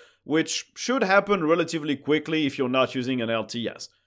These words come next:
So you should probably wait for your distro to package it. It's just easier and you run less risks of breaking something. Now, something that I completely missed at the beginning of the month, uh, is the roadmap for PeerTube.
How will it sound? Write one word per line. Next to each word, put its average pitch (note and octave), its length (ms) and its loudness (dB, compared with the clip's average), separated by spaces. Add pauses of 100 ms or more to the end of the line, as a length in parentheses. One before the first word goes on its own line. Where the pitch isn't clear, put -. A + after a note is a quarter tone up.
So A#2 140 -4
you A#2 120 0
should A#2+ 240 -2
probably C3+ 440 4
wait C3 200 4
for B2+ 160 -2
your B2 80 0
distro A2+ 300 -4
to G#2+ 80 -10
package A2+ 400 -4
it. A2 240 -4
It's A2+ 220 -6
just A2 280 -6 (220)
easier E3 460 -2
and D#3 280 -2
you D3+ 180 2
run B2+ 300 2
less A#2 240 -2
risks A2 300 -6
of G2 240 -6
breaking A2+ 320 -2
something. D#2+ 380 -10 (680)
Now, C#3 140 -2
something A#3+ 420 0
that G#3 120 6
I F3 80 6
completely F#3+ 680 -4
missed D3 640 2 (140)
at C#3+ 160 4
the C#3 80 0
beginning D3+ 360 2
of B2+ 120 0
the A#2 100 0
month, D3+ 400 -2
uh, C3+ 400 -2
is C3+ 200 -2
the C#3 100 4
roadmap A#3+ 420 4
for D#3+ 180 -2
PeerTube. D3 640 -4